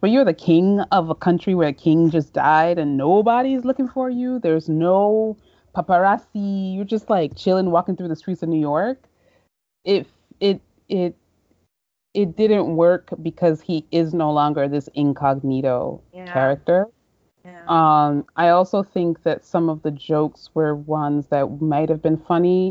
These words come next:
Speaker 1: in the original, but don't, aren't funny now. So the
Speaker 2: They
Speaker 1: whole
Speaker 2: don't
Speaker 1: premise of how
Speaker 2: translate,
Speaker 1: he
Speaker 2: yeah.
Speaker 1: thinks father,
Speaker 2: Yeah.
Speaker 1: date
Speaker 2: And
Speaker 1: rape is a
Speaker 2: but that,
Speaker 1: no-go.
Speaker 2: that didn't even make sense.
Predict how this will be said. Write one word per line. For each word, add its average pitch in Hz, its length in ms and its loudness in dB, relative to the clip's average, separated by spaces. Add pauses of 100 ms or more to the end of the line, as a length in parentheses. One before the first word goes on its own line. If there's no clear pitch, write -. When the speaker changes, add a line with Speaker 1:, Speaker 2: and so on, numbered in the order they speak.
Speaker 1:
in 156 140 0
the 156 100 0
original, 156 480 2
but 156 240 -4
don't, - 280 0
aren't - 240 -8
funny 143 200 0
now. 135 320 -2
So 151 220 0
the 147 80 2
Speaker 2:
They 349 80 -4
Speaker 1:
whole 370 80 4
Speaker 2:
don't 370 120 -6 (200)
Speaker 1:
premise 214 260 -2
of 208 60 -10
how 170 220 4
Speaker 2:
translate, - 160 -14
Speaker 1:
he - 80 -14
Speaker 2:
yeah. 170 160 -4
Speaker 1:
thinks 143 220 -6
father, 175 340 0 (260)
Speaker 2:
Yeah. 160 360 -16 (880)
Speaker 1:
date 170 120 2
Speaker 2:
And 147 80 -2
Speaker 1:
rape 180 300 0
is 180 120 -4
a 170 80 -4
Speaker 2:
but 269 220 0
that, 571 120 4
Speaker 1:
no-go. - 120 -8
Speaker 2:
that 640 180 2
didn't 523 320 0 (120)
even 294 140 -2
make 311 220 0
sense. - 1080 -6